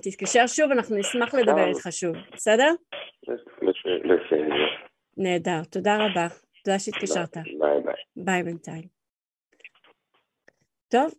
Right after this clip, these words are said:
Speaker 1: אז, אה, כן, אז, אה, פפה פיג, אה? אני, תוכנית נהדרת דווקא, מומלצת מאוד, ואני רוצה גם להגיד שיש איזה
Speaker 2: כן.
Speaker 1: קטע בארץ, ש-, ש-,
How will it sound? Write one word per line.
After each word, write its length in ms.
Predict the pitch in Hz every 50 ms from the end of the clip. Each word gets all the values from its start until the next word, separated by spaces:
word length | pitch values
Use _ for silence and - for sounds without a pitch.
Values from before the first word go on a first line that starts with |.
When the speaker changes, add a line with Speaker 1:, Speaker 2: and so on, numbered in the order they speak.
| _ _ -
Speaker 1:
אז, 300 | 190 190 185 180 185 185
אה, 480 | 190 190 190 185 185 185 185 180 185 185 190 -
כן, 240 | 233 247 262 254 214 190 185 - - -
אז, 240 | 185 175 170 - 185
אה, 120 | 180 180 180 - 233 220
פפה 140 | 226 233 220
פיג, 400 | - - 254 247 233 185 - 202
אה? 140 | 202 220 254 262 _ _ - -
אני, 260 | 196 190 190 180 185 - - _ _
תוכנית 380 | - 208 - - 220 262 277 339
נהדרת 480 | 311 240 196 180 214 233 240 233 214
דווקא, 320 | 185 175 175 160 - - 185
מומלצת 520 | 185 185 180 180 185 190 208 214 - 247 233 -
מאוד, 300 | 214 180 175 196 233 226 233 - - - - - - - - - _ - -
ואני 260 | 175 185 180 180 180
רוצה 220 | 175 - - 220 240 262
גם 100 | 320 294
להגיד 460 | 247 202 190 180 175 214 254 285 277
שיש 420 | - - 190 180 190 226 - -
איזה 160 | 320 285 240 202
Speaker 2:
כן. 180 | - 214 214 214
Speaker 1:
קטע 100 | 240 220 180
בארץ, 640 | 175 175 196 208 196 180 190 196 - - - - - - _ _ - - - - - - _ _ _
ש-, 280 | - - - - - - - - - - - - _ - - -
ש-, 200 | - - -